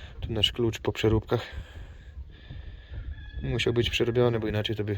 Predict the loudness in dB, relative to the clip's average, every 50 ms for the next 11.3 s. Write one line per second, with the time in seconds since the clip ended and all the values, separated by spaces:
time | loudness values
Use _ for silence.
0 | -2 -2 -2 0 0 0 0 0 0 0 0 2 2 2 2 2 0 -2 -8 -10
1 | -12 -8 -8 -8 -8 -8 -8 -10 -10 -10 -8 -10 -10 -10 -12 -16 -16 -16 -8 -4
2 | -2 -2 0 2 2 2 2 0 -2 -4 -4 -4 -8 -6 -6 -8 -8 -8 -12 -14
3 | -14 -14 -14 -18 -20 -16 -6 -6 -6 -4 -2 -2 0 2 4 4 4 2 2 0
4 | -2 -2 -4 -4 -4 -4 -4 -4 -4 -6 -8 -6 -6 -6 -4 -4 -4 -4 -2 -2
5 | 0 0 0 -2 -2 -4 -4 -4 -4 -6 -8 -8 -6 -4 -4 -4 -4 -4 -8 -6
6 | -2 -2 -2 -2 -2 -2 -2 0 0 2 2 2 0 2 2 4 4 4 4 6
7 | 4 6 6 4 4 4 6 6 6 4 4 0 0 0 0 -4 -2 2 4 4
8 | 6 6 8 8 8 6 6 4 -4 -4 2 2 2 2 2 0 2 2 2 2
9 | 2 0 0 0 2 2 2 2 2 2 2 2 2 0 4 6 6 8 8 8
10 | 6 6 6 6 6 4 4 4 4 4 2 4 2 4 4 4 2 2 2 2
11 | 2 4 6 6 6